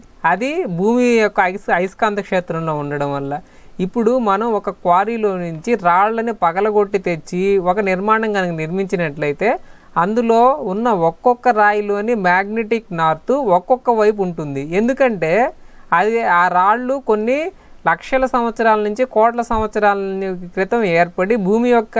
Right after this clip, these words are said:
మ్యాగ్నెటిక్ ఫీల్డ్‌లో ఉంటాయి. కాబట్టి వాటిల్లో మ్యాగ్నెట్-, మ్యాగ్నెటిక్ నార్త్ అనేది ఫిక్స్ అయిపోయి ఉంటుందన్నమాట. ఇప్పుడు మనం కేవలం ఒక రెండు వేల సంవత్సరాల క్రితం ఆ రాయిని తెచ్చి ఒక బిల్డింగ్లో ఇలా పెట్టేస్తే, ఆ ఒక్కొక్క రాయి యొక్క నార్త్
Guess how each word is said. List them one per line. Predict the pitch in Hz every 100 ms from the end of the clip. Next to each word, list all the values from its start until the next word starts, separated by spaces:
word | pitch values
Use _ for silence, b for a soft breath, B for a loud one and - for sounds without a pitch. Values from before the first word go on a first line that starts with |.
| 240
మ్యాగ్నెటిక్ | 254 185 190 208 220 226 214 - 190
ఫీల్డ్‌లో | 180 190 190 240
ఉంటాయి. | 190 185 202 156 135 - b b -
కాబట్టి | 208 247 247 277
వాటిల్లో | 233 214 208 226 254
మ్యాగ్నెట్-, | 196 196 226 240 240 202
మ్యాగ్నెటిక్ | 185 190 214 233 233 226
నార్త్ | 175 185 214 -
అనేది | 202 233
ఫిక్స్ | 233 214 285
అయిపోయి | 247 220 175
ఉంటుందన్నమాట. | 156 151 147 143 139 139 143 - B B B 196
ఇప్పుడు | 202 262
మనం | 247 233 202 247 311 b b -
కేవలం | 226 254 262
ఒక | 247
రెండు | 226 214 226
వేల | 233 233
సంవత్సరాల | 233 226 233 247
క్రితం | 233 226 220 240
ఆ | 208 175
రాయిని | 175 208 233 220
తెచ్చి | 175 160 202 240
ఒక | 220
బిల్డింగ్లో | 202 180 214 247 233 220
ఇలా | 233 208
పెట్టేస్తే, | 190 185 180 220 214 - 175 262 359 - -
ఆ | 175
ఒక్కొక్క | 196 185 240 240
రాయి | 233 220 240
యొక్క | 240 240 247
నార్త్ | 240 208 185 180 180 233 349